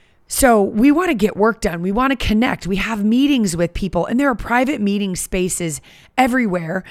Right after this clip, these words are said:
and there's food everywhere and drinks everywhere, and they bring them to you. So we literally maximized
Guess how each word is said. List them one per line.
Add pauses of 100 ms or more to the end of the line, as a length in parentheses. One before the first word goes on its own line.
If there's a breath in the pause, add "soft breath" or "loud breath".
(220 loud breath)
and
there's
food
everywhere
and
drinks
everywhere,
and
they
bring
them
to
you. (360 loud breath)
So
we
literally
maximized